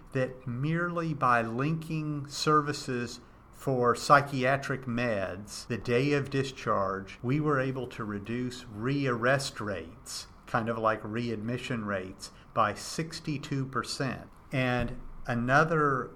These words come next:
effort was done at the same time by our county, and they did a much more sophisticated project that included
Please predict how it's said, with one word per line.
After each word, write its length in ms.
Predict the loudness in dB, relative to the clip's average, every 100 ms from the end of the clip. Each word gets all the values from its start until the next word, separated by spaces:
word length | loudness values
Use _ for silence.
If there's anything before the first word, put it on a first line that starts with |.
| 4
effort 460 | 4 4 0 -2
was 220 | -4 -6 -2
done 260 | 0 0
at 120 | -2
the 80 | -4
same 360 | -4 -4 -4 -4
time 380 | -4 -4 -2 0
by 180 | 0
our 160 | 0 -2 -6
county, 640 | -6 -2 0 -2 -4 -6 -6
and 180 | -4 -2
they 280 | -2 0 0
did 240 | 0 0
a 100 | -2
much 560 | -2 -2 0 0 -2 -4
more 220 | 0 0
sophisticated 1300 | -2 -4 -2 -2 -4 -6 -4 -2 -4 -4 -6 -8 -4
project 500 | 4 6 6 2 -2
that 140 | -4
included 580 | -4 -4 -4 -2 -4 -4